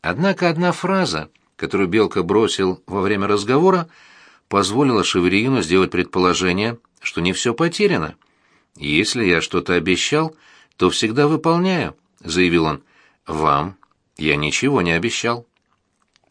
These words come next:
Так что Шевригин надеялся, что после того, как Якушев оживёт, можно будет вернуться к данному вопросу. Вот только оживать журналисту было рановато.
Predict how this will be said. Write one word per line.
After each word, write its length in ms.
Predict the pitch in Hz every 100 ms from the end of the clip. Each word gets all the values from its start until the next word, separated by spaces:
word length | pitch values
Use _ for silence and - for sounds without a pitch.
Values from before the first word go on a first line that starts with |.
| _ _ _ _ _ _ _ _ -
Так 160 | 90 82
что 180 | 95
Шевригин 580 | 85 98 104 123 113 85
надеялся, 640 | 87 90 107 95 - 92 - - -
что 240 | - - 95
после 380 | 117 101 101 95
того, 260 | 107 98
как 240 | - 92 107
Якушев 640 | 110 - 95 - 87 - 95
оживёт, 580 | 95 117 151 202 - _ _ _ - - _ -
можно 340 | 175 190 196
будет 280 | 160 160 117
вернуться 480 | 131 139 170 - 120
к 60 |
данному 380 | 131 135 139 143
вопросу. 580 | 151 151 82 71 82 - _ _ _ _ _ _
Вот 220 | 78 80
только 420 | 92 85 - 87 - -
оживать 540 | 87 85 92 104 117
журналисту 580 | 120 120 135 135 135 135
было 240 | 85 82 85
рановато. 640 | 92 107 151 156 82